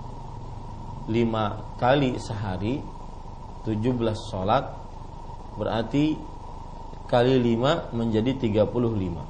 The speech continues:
kali enam menjadi tiga puluh, eh, tiga puluh. Ya. Sedangkan tujuh belas rakaat kali tujuh atau tujuh belas rakaat kali, eh, enam.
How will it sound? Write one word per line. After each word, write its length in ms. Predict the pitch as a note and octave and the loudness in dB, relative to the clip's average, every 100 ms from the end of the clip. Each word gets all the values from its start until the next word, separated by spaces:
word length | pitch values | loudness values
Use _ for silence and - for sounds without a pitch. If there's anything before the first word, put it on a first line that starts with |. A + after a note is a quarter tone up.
| - | -6
kali 240 | - A#2+ C3 | 2 4 4
enam 560 | A#2+ A#2 B2+ D#3+ E3 | 4 4 4 4 2
menjadi 480 | A2+ G#2+ G2+ G#2 C3+ D3 - - - - | 0 2 4 4 2 2 -6 -12 -12 -8
tiga 320 | G#2 G2+ G#2 | -4 4 4
puluh, 320 | A2 A#2+ B2+ - - - - - - - | 4 0 0 -6 -12 -12 -12 -12 -10 4
eh, 320 | G#2+ G#2 F#2+ | 6 6 6
tiga 320 | B2 A#2 A2+ | 2 4 4
puluh. 320 | G2 G#2+ F#2 F2 - - - - - - - - - - - | 4 2 2 -2 -10 -12 -12 -12 -12 -12 -12 -12 -12 -12 -10
Ya. 240 | A2 G#2+ B2+ - - - - - - - | -2 0 0 -4 -10 -12 -12 -12 -12 -2
Sedangkan 560 | G#2+ E3 F3+ D#3 D#3 D#3+ - - - | 6 6 8 4 4 -4 -8 -10 -4
tujuh 240 | A#2 A2 | 0 2
belas 240 | A2 A2+ A2 | 4 4 4
rakaat 640 | G#2 F#2+ A#2+ D#3 D#3+ - - - - | 0 0 0 0 -2 -10 -12 -12 -8
kali 400 | - F#2+ A#2 C3 - | -2 2 2 0 0
tujuh 320 | A#2+ A#2 E3 C#3+ G#2 - - - | 0 2 0 0 -2 -10 -12 -6
atau 240 | G#2+ G#2 C3+ | -4 0 0
tujuh 320 | - G#2 C3 | 0 0 2
belas 160 | A#2 G#2 | 2 2
rakaat 500 | G2 F#2+ A2 C#3+ D3 - - - | -2 -2 0 0 0 -6 -10 -10
kali, 480 | - G#2 G2+ B2 C#3 - - - - - | -4 0 2 2 0 -4 -10 -12 -12 -6
eh, 360 | G2 G2+ G#2 G2+ | -4 0 0 0
enam. 400 | A#2 G#2+ G2 | 0 0 0